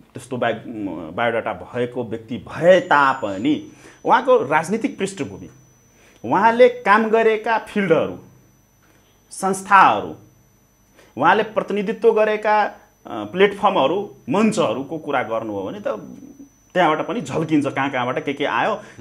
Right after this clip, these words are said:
र पछिबाट जुन उहाँको खण्डन एउटा आएको छ सामाजिक सञ्जालमा, जुन यहाँले पृष्ठभूमिमा कोट गर्नु हो, त्यतातिर पनि त्यो सङ्केत गरे-, गर्दैछ। अब ठ्याक्कै मैले ठाउँमा टेकेँ। यो सबै हेर्दाखेरि के हो भने, अब रोहित सर यहाँले पृष्ठभूमिमा पनि भन्नुभएको थियो र सामाजिक सञ्जालमा पनि व्यापक रूपले उठिरहेछ।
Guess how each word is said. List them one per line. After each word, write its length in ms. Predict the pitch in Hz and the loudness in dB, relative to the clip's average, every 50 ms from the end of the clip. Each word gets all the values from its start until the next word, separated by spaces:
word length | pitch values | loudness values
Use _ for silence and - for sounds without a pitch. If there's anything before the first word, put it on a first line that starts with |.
| - | -4
र 100 | 147 151 - | -2 0 2
पछिबाट 600 | 165 165 196 165 160 156 156 170 180 156 - - - - - | 0 0 2 2 4 4 4 2 0 -2 -2 -6 -14 -20 -14
जुन 200 | 120 127 143 156 | -8 -4 -2 0
उहाँको 480 | 156 151 156 151 147 - 160 151 135 117 | 0 0 0 -2 -2 -4 -4 -4 -4 -4
खण्डन 460 | - - - 151 147 147 156 151 147 | -6 -8 -2 0 2 2 2 2 2
एउटा 240 | 135 127 139 131 120 | 0 0 0 2 2
आएको 300 | 113 117 117 113 117 110 | 2 0 0 -2 -4 -6
छ 100 | 110 - | -6 -6
सामाजिक 380 | - - 123 117 117 110 104 - | -6 -6 -6 -6 -6 -6 -8 -8
सञ्जालमा, 280 | 110 107 113 135 190 | -8 -8 -6 -6 -8
जुन 200 | 151 135 123 117 | -8 -8 -8 -6
यहाँले 220 | 110 113 107 110 107 | -6 -6 -6 -6 -8
पृष्ठभूमिमा 480 | 107 117 - - 98 104 101 107 110 | -8 -12 -12 -12 -12 -10 -10 -10 -10
कोट 260 | 107 110 - 107 98 | -10 -8 -6 -6 -6
गर्नु 300 | 90 98 95 101 117 160 | -4 -6 -6 -6 -6 -8
हो, 160 | 190 208 - - - _ _ - | -8 -10 -12 -16 -20 _ _ -2
त्यतातिर 340 | 175 175 170 165 175 160 | 0 0 0 0 -2 -2
पनि 180 | 156 180 180 185 | -2 -4 -6 -6
त्यो 100 | 185 175 | -8 -6
सङ्केत 340 | - 180 156 139 143 147 135 | -4 -4 -4 -2 -2 -4 -6
गरे-, 640 | 151 160 214 190 160 131 - 131 - - - - 151 | 2 4 6 6 6 4 0 -6 -12 -16 -14 -2 0
गर्दैछ। 360 | 165 156 - 90 78 - - - - _ _ 202 | 0 0 0 -2 -8 -12 -16 -20 -20 _ _ -2
अब 380 | 233 294 294 269 - - - - _ _ _ _ _ _ _ _ - | 0 2 2 0 0 -4 -14 -20 _ _ _ _ _ _ _ _ -10
ठ्याक्कै 280 | - 190 - - 180 | -8 -6 -2 0 0
मैले 240 | 156 139 113 117 101 87 - - - _ _ _ _ _ _ - | 0 0 -2 -4 -6 -8 -10 -16 -20 _ _ _ _ _ _ -12
ठाउँमा 240 | - 151 135 117 104 | -6 -4 -4 -4 -4
टेकेँ। 340 | 92 - - 87 - - - _ _ _ _ _ _ _ _ _ _ _ _ _ _ _ - | -6 -10 -16 -20 -20 -20 -20 _ _ _ _ _ _ _ _ _ _ _ _ _ _ _ -10
यो 40 | |
सबै 420 | - - - 208 - - 320 311 240 | -8 -6 -6 -8 -4 -2 0 0 0
हेर्दाखेरि 520 | 180 185 160 147 151 139 - 143 127 117 | 0 -2 -2 -2 -2 -4 -4 -6 -8 -8
के 180 | 110 - - 104 | -10 -12 -12 -12
हो 140 | 98 87 - | -12 -12 -12
भने, 260 | 78 87 123 185 196 - - - - - - - _ - | -12 -12 -12 -12 -12 -14 -20 -20 -20 -20 -20 -14 _ -8
अब 80 | - 214 | -4 0
रोहित 240 | 180 170 185 180 | 2 2 2 0
सर 160 | 190 240 233 214 | 0 -2 -2 0
यहाँले 260 | 170 170 175 185 190 | 0 0 0 0 -2
पृष्ठभूमिमा 460 | - 170 160 - 147 139 143 151 151 | -4 -6 -6 -4 0 0 2 2 2
पनि 180 | 143 160 170 147 | 0 -2 -2 0
भन्नुभएको 400 | 123 120 123 127 131 131 135 135 | 0 -2 0 0 0 0 0 -2
थियो 100 | 196 180 | -4 -6
र 60 | 165 | -4
सामाजिक 380 | - 131 123 139 139 143 139 | -4 -2 -2 0 -2 -2 -4
सञ्जालमा 340 | - 143 120 120 120 117 120 | -6 -8 -6 -6 -6 -6 -6
पनि 180 | - 139 143 131 | -4 -4 -4 -2
व्यापक 280 | 120 120 113 - 123 113 | -2 -2 -2 -2 -4 -6
रूपले 220 | 117 117 113 107 101 | -6 -8 -6 -6 -6
उठिरहेछ। 440 | 107 104 123 113 110 113 113 - | -6 -6 -4 -4 -2 -2 -4 -4